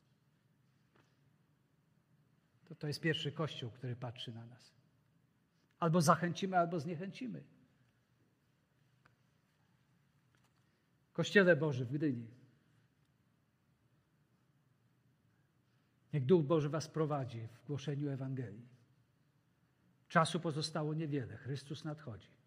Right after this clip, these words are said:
Sędzia sprawiedliwy. Podnieś głowę. Ci z was, którzy potrzebują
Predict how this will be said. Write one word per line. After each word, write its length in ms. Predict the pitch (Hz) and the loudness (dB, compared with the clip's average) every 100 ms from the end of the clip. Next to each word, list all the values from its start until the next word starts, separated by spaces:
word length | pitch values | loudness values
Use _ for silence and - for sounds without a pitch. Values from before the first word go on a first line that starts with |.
| _ _ _ | _ _ _
Sędzia 360 | - 139 117 135 | -8 -6 -6 -8
sprawiedliwy. 640 | - 156 151 139 117 - - _ _ _ _ _ _ _ _ _ _ _ _ _ _ _ _ _ - | -8 -8 -6 -8 -10 -12 -20 _ _ _ _ _ _ _ _ _ _ _ _ _ _ _ _ _ 6
Podnieś 400 | 180 160 170 147 | 6 6 2 0
głowę. 320 | 156 127 - - - - _ _ _ _ _ _ _ _ _ - | 2 0 -2 -14 -20 -20 _ _ _ _ _ _ _ _ _ 2
Ci 160 | 180 | 4
z 60 | 156 | 8
was, 360 | 185 180 - | 8 8 2
którzy 300 | - - 143 | -6 -4 -2
potrzebują 760 | 143 165 - 160 175 175 185 196 | 2 0 2 2 6 6 4 -2